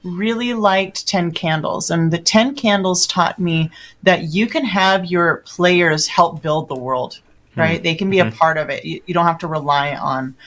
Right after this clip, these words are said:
Speaker 1: um, you know, "I'm the dungeon master. I have to create every single element here." Um, and there's a little bit of that in this game where you're the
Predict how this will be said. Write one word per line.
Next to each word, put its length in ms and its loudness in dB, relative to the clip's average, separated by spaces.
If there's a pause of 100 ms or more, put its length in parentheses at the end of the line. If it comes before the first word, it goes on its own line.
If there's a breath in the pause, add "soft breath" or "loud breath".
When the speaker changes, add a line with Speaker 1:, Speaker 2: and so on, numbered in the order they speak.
(220 loud breath)
Speaker 1:
um, 400 2 (460 soft breath)
you 140 -2
know, 200 -2 (260)
"I'm 240 2
the 80 -2
dungeon 340 -2
master. 380 -2
I 120 4
have 220 0
to 100 -6
create 480 -4
every 300 2
single 520 0
element 540 0
here." 460 -6 (320 loud breath)
Um, 500 -2 (160)
and 360 2 (420)
there's 220 4
a 60 2
little 300 4
bit 180 0
of 160 0
that 380 0
in 220 -2
this 200 -4
game 440 -4
where 280 4
you're 480 0
the 380 4